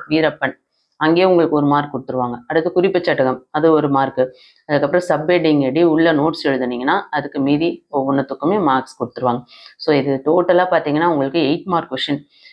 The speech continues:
இதை நீங்க அழகா சைட் ஹெட்டிங் போட்டு இன்னும் டீட்டெயிலாக அழகா எழுதும் பொழுது, ஆஹ், முக்கியமான வார்த்தைகள் எல்லாம் சென்னை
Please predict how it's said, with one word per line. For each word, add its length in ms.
இதை 160
நீங்க 220
அழகா 300
சைட் 320
ஹெட்டிங் 300
போட்டு 400
இன்னும் 240
டீட்டெயிலாக 560
அழகா 280
எழுதும் 360
பொழுது, 280
ஆஹ், 280
முக்கியமான 580
வார்த்தைகள் 500
எல்லாம் 260
சென்னை 480